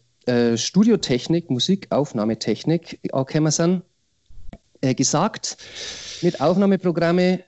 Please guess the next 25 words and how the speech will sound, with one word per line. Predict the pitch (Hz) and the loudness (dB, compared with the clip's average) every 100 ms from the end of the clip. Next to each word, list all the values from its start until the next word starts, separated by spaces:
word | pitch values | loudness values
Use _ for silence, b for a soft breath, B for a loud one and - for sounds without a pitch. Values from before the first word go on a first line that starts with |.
| - | -8
kann | 147 151 | -2 2
ich | 160 | 0
so | 131 | -2
tun, | - 139 190 220 | -4 0 2 0
als | 135 - | -2 -6
hätte | 139 | -2
ich | 139 | 0
eine | 131 | 0
wunderschöne | 185 190 156 147 | 0 0 0 -2
Gitarre | 123 - 107 156 190 | -2 -4 -2 0 2
oder | 127 | 0
einen | 123 | 0
wunderschönen | 139 196 - 156 135 | 0 0 0 0 0
Verstärker | 120 - 113 120 170 | -2 -4 -2 -2 0
da | 175 | 0
und | 175 | 2
in | 139 123 | 2 2
Wirklichkeit | 160 170 - 151 139 | 0 -2 -2 -2 -2
habe | 127 | -4
ich | 120 | 0
bloß | 123 123 | 0 0
meinen | 113 113 | -2 -2
Computer | - 107 151 - 180 | -2 -2 -2 0 0
da | 190 | 0
gehabt. | 190 208 208 - | 0 -2 -4 -10